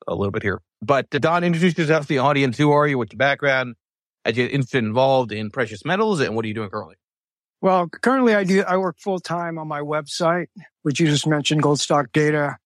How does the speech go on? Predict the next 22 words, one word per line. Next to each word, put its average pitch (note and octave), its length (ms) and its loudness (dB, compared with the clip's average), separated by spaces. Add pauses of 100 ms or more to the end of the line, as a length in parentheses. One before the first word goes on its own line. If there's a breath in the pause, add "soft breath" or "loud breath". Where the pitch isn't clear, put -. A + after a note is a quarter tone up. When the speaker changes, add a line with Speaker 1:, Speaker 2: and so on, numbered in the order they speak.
(580)
Speaker 2:
So F3 280 2
I D#3+ 80 2
started F#3 260 0
the E3+ 80 0
website E3 460 0
twenty E3 320 -2
twelve. E3 640 0 (360)
I D#3+ 60 -2
created E3 400 2
it D3 80 -2
because C#3+ 260 0
I C#3+ 60 -2
couldn't D3 240 2
find D3+ 340 0
any D3 160 4
data D3 560 0
on B2+ 260 -8
gold C#3+ 320 0
and C#3 80 0
silver C3+ 260 0
mining C3 320 2
stocks. F3+ 560 -4